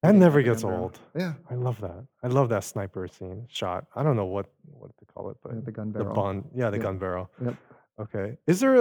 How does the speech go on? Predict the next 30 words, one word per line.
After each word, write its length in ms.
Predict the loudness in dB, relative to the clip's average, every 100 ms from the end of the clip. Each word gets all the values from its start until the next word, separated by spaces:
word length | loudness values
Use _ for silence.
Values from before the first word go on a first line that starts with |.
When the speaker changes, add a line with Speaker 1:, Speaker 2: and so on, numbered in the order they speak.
| 6
Speaker 1:
um, 560 | 8 10 10 6 2 -4 _ -20 _ _
is 80 | 0
there 100 | 2
a 40 | 0
timing 840 | -2 -2 2 6 6 6 4 0
protocol, 640 | -4 0 0 2 2 2 2
like, 240 | 0 -2
be, 120 | -6 -8 _ -4
uh, 340 | 0 0 -2 -6 _ _
for 480 | -6 -4 -2 -4 -8 _ _ _ _ _ _ _ _ _ _ -2
marketing 380 | 0 2 2 0
a 20 |
film? 340 | 0 -2 0 -2
So, 160 | -4 -6
for 120 | -4
example, 720 | -4 -4 -2 -2 -2 -2 -6 -14 -18
when, 640 | -6 0 4 4 4 2 -2
how 320 | -10 0 2 4
early 580 | 4 4 4 2 2
or 220 | 0 0 0
late 360 | -2 -2 -2
should 280 | -4 -6 -4
you 80 | -4
release 340 | -4 -6 -8
a 60 | -10
still, 880 | -10 0 4 6 6 6 2 -2 -8
then 360 | -6 -4 -4 -6
the, 340 | -4 -4 -6 -8 -8
another 360 | 0 2 2
still 720 | 0 -2 0 2 2 0 -4